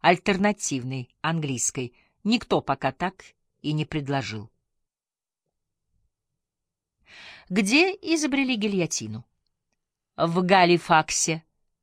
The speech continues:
графство Йоркшир. Виселица из Галифакса — представляла собой два пятиметровых деревянных столба,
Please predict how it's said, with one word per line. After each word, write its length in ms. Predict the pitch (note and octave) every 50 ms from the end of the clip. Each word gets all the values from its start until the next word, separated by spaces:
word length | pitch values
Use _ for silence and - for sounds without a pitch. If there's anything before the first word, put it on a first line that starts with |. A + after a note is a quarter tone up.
| _ _ _ -
графство 760 | C#3+ C#3+ F3+ E3+ E3+ F3+ - - - - - G3 A3 A3 - -
Йоркшир. 800 | D#3 D3 C3+ D3 C#3 B2+ - - - - - - B2+ - - _ _ _ _ _ _ _ _ _ _ - - - -
Виселица 640 | E3 F3 G#3+ A3+ - - A#3 A3 G#3 - - A3 G#3+
из 320 | - - F#3+ G3+ G3 F3+ F#3 -
Галифакса — 960 | F#3 F3+ F3 G#3+ G#3+ G3 E3 D#3+ C#3+ - D3+ C#3 C3+ - - - D3 C3+ - - _ _ _ _ _ _ _ _
представляла 640 | F#3+ G#3+ G3+ - - G#3+ G3 F#3+ G#3 G3+ G3+ G3+
собой 380 | G3 - - G3+ F#3+ F#3+ G3 F#3+
два 280 | F3 F3+ F#3 G3 G3+ G#3
пятиметровых 680 | - A3 G3 - G3 F#3 F#3 F3+ - F#3 F#3+ F#3 F#3+ F#3
деревянных 460 | F3 F#3 F#3 F#3 F3+ F3 F3 F3+ -
столба, 580 | - - - F3+ E3+ E3+ E3+ C#3+ C3 A2+ -